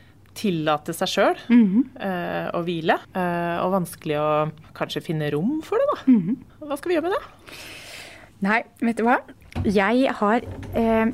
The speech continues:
Speaker 2: jeg, for det første så tror jeg vi hviler for lite.
Speaker 1: Ja.
Speaker 2: Altså, eh, jeg vet ikke om det var sånn med deg, men jeg husker at mine besteforeldre etter middag,
Speaker 1: Mm.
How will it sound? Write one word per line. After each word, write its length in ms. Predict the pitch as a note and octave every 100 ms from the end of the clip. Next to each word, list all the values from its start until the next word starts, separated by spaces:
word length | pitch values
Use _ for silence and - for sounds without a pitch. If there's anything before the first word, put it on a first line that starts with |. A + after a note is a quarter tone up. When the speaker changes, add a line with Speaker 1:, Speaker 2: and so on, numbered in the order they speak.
| -
Speaker 2:
jeg, 240 | G#3+ G#3
for 80 | -
det 80 | A#3+
første 240 | A#3+ B3
så 100 | C4
tror 220 | C4 E3
jeg 40 | E3
vi 100 | F3+
hviler 400 | F#3+ F3 - E3
for 120 | F#3 F3+
lite. 340 | - - G#3+ - - -
Speaker 1:
Ja. 180 | F#3 G#3+
Speaker 2:
Altså, 160 | A3+
eh, 960 | A3+ G#3+ G#3 G3+ G3 G3 - B3+ F#3 F3+
jeg 300 | F3 F3 G3+
vet 180 | F#3+ -
ikke 120 | G3
om 480 | F#3 F#3+ F#3 F#3 F3+
det 80 |
var 80 | F#3+
sånn 180 | F#3+ D#3+
med 100 | F3+
deg, 160 | F3+ G#3
men 160 | G#3
jeg 80 | G#3 A3+
husker 140 | -
at 80 | G3
mine 240 | G#3+ E3+ F#3+
besteforeldre 680 | A3 D#3+ - D#3+ D#3+ C4 - - - - -
etter 200 | - G#3+
middag, 320 | F3 F3 C4+ - -
Speaker 1:
Mm. 220 | G3 E3+